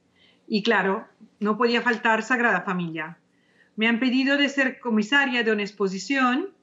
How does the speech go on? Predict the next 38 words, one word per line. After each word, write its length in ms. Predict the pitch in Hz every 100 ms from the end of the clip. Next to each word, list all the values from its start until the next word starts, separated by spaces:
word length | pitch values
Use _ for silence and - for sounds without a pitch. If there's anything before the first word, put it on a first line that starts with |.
| _ _ _
que 140 | - 220
luego 420 | 226 247 254 285
tuvo 640 | 285 277 262 277 330 - -
un 160 | 226
éxito 600 | 233 233 - 269 277 269
increíble. 880 | 247 214 233 220 233 208 185 175 175 _ _ - - _ _ -
Y 760 | 104 208 208 202 202 196 196
bueno, 200 | 190 240
la 100 | 220
visitaron 720 | 208 214 233 240 247 269 302 294
sesenta 420 | 226 214 233 240
y 40 |
cinco 300 | - 226 226
mil 200 | 220 226
personas. 800 | 233 208 247 240 190 165 - - _ _ _ _ -
Fue 100 | 214
en 60 |
el 100 | 214
Parque 260 | 233 233 254
de 120 | 240
Retiro 840 | 240 240 302 302 269 277 - - _ _ -
y 160 | 226
se, 680 | 226 240 240 262 277 277 -
eh, 840 | 214 208 202 196 196 190 190 190 214
la 200 | 214 220
verdad, 540 | 220 220 240 277 277 - _ _ _ _ _ _
eh, 160 | 202 202
que, 680 | 226 214 202 202 202 196 196
bueno, 240 | 233 240 208
se 140 | 190
puso 280 | 262 269 277
hasta 260 | 277 311
maqueta 460 | 269 240 254 247 247
uno 220 | 240 226
a 60 | 208
uno, 540 | 233 269 226 233 254 -
de 160 | 202
dim-, 240 | 202 208